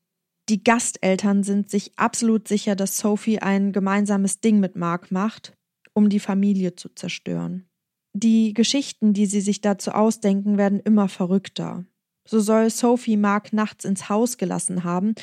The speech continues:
damit dieser der Familie Heroin spritzen kann.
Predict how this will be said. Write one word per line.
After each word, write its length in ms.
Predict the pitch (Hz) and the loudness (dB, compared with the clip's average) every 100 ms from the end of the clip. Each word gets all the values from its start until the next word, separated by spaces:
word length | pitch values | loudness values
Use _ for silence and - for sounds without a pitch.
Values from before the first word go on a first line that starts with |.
| - - - | -14 -8 2
damit 320 | 220 220 226 | 4 4 2
dieser 340 | 254 226 214 | 2 2 2
der 120 | 208 | 0
Familie 540 | 202 202 208 220 208 202 | -2 0 2 2 2 0
Heroin 580 | 185 190 190 - 226 220 | 0 -2 -4 0 0 0
spritzen 580 | - - 165 - 170 | -2 -10 -16 -12 -14
kann. 360 | - 165 - | -12 -12 -12